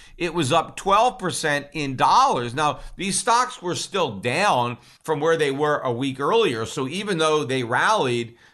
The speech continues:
they were still cheap. But the bottom line was there was this huge reversal day where a lot of people rushed in to buy stuff that had gone down, and they also rushed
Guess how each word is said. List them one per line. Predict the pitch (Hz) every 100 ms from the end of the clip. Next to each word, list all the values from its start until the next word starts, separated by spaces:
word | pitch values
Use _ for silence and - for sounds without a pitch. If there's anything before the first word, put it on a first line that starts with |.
| _
they | 151 156
were | 135
still | 135 175 151 -
cheap. | - 247 202 131 - -
But | 190 170 -
the |
bottom | 147 180 214 202 170
line | 190 233 208
was | 156 156 135
there | 170 170
was | 160 127
this | 160 131 - 208
huge | 254 262 220 - - -
reversal | 143 165 131 180 185 - 165
day | 131 120 117 117 113 - -
where | 135 147
a | 139
lot | 151 190
of | 214 160
people | 185 165 135
rushed | 120 143 170 175 -
in | 170 147
to | 120
buy | 95 160 196
stuff | 170 - 165 147 147 -
that | 139 135
had | 127
gone | 135 123 107
down, | 127 190 220 151 123 120 120 _ _ _
and | 151 156
they | 151
also | 185 240 - 190
rushed | 147 139 165 160 - -